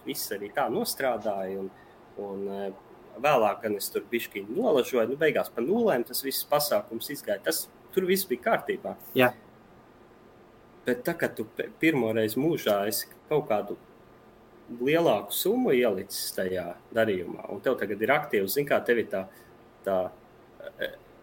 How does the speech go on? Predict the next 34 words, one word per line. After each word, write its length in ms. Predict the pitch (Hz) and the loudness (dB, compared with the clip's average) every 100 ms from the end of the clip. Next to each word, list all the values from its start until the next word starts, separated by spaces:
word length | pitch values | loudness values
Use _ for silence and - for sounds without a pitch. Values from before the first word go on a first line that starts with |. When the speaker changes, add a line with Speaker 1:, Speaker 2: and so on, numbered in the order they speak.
| - - - - - - - | -20 -20 -20 -20 -20 -20 2
Speaker 1:
pap-, 320 | 135 156 - | 2 2 0
nerealizētā 840 | 123 147 110 98 98 95 - 98 | 4 6 6 4 2 0 2 0
peļņa, 420 | - 143 113 90 67 | 4 4 4 0 -6
vai 120 | - | -2
ne? 140 | 104 | 2
Speaker 2:
Aha, 100 | 120 - | 2 0
Speaker 1:
Kas 200 | 143 120 | -2 2
Speaker 2:
jā. 60 | |
Speaker 1:
tev 160 | 110 110 | 2 4
it 160 | 135 | 2
kā 140 | 131 110 | 4 4
rādās, 500 | 156 214 151 95 - | 6 6 4 2 -2
bet 120 | - | -4
tev 180 | 143 123 | -2 0
viņa 160 | 110 | 0
nav. 220 | 127 135 - - - - - - - | 0 0 -2 -14 -20 -20 -20 -20 -4
Un 140 | 110 | 0
es 120 | 107 | 0
izēju 320 | - 127 107 98 | 0 0 0 2
darbā 360 | 135 123 107 107 | 2 2 2 4
ārā, 280 | 135 110 104 | 4 4 0
uzpīpēt, 720 | - - 139 117 123 110 - | -2 -2 0 2 2 0 0
pīpauzē, 760 | 139 143 - 110 104 110 104 | -4 -4 0 0 0 0 0
un 80 | 107 | -2
es 100 | 104 | -2
vienā 240 | 123 110 | 0 0
brīdī 420 | 107 127 123 107 98 | 0 0 0 0 -2
konstatēju, 580 | 131 143 147 - 101 | 0 2 0 -2 -2
klausies, 340 | - 131 - 101 | 0 -2 0 -4
bet 180 | - - | -6 -6
man 140 | 113 | -4
fiziski 460 | 110 143 98 - - | -4 -6 -6 -12 -6
trīc 320 | 120 117 117 | 0 0 0
rokas. 480 | 143 131 - - - | -2 -2 -4 -12 -18